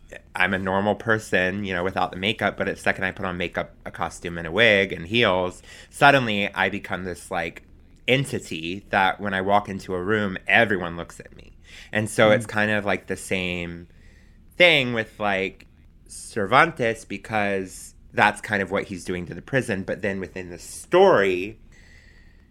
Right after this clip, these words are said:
Speaker 1: and this is another queer theme, is, like, he kind of,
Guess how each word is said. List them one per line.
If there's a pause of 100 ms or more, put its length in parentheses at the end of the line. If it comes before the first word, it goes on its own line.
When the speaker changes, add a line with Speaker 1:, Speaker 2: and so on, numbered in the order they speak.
(520)
Speaker 1:
and
this
is
another
queer
theme,
is,
like,
he
kind
of,